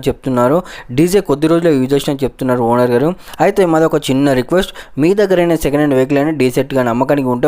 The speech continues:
మా YouTube ఛానల్ ప్రకటించాలనుకుంటే డీ జే ఫొటోస్, వెహికల్ ఫొటోస్ పూర్తి డీటెయిల్స్ మా WhatsApp నెంబర్కి పంపించగలరు. అయితే ఓనర్ గారు ఏమేమి వసూలు ఇస్తున్నారు అనేది ఒక లిస్ట్ రూపంలో మీ ముందుంచడం జరిగింది. ఒక్కసారి స్క్రీన్పై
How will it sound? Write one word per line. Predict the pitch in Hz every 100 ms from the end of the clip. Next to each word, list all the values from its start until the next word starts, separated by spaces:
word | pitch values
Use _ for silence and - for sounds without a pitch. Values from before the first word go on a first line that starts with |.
| 147
మా | 120
YouTube | 120 127 139
ఛానల్ | 131 -
ప్రకటించాలనుకుంటే | 117 151 156 131 143 127
డీ | 123
జే | 135 131
ఫొటోస్, | 120 143 123
వెహికల్ | 120 131
ఫొటోస్ | 127 147 - 147
పూర్తి | 160 147 127
డీటెయిల్స్ | 139 147 156
మా | 117 113
WhatsApp | 117 135 120
నెంబర్కి | 110 123 -
పంపించగలరు. | 113 113 117 113 120 160 - - 170 147
అయితే | 160 196 165
ఓనర్ | 180 196
గారు | 170 147
ఏమేమి | 160 156
వసూలు | 147 139
ఇస్తున్నారు | - 156 147 139
అనేది | 147 139
ఒక | 127
లిస్ట్ | -
రూపంలో | 147 135 143 156
మీ | 127 120
ముందుంచడం | 131 135 139 123
జరిగింది. | 123 147 151
ఒక్కసారి | - 127 127 -
స్క్రీన్పై | 120 117 120